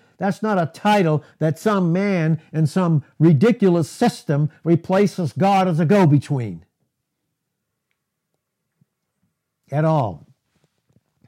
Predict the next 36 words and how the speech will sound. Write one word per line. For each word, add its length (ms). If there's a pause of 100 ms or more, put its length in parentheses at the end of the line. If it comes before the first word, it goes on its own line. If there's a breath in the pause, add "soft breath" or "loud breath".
(380 loud breath)
There's 160
one 260
mediator 600
between 420
God 340
and 200
men. 280 (220 soft breath)
First 300
Timothy, 480 (300 soft breath)
uh, 160
two 320
and 100
verse 240
five. 340 (220 soft breath)
It 160
is, 320
it 120
is 440
the 240
man, 340
Christ 440
Jesus. 520
That's 260
brought 360
out 160
even 360 (240 soft breath)
what 180
Job 320
was 180
desiring 640
in 100
Job 280
nine 360
and 100
verse 220
thirty-three. 640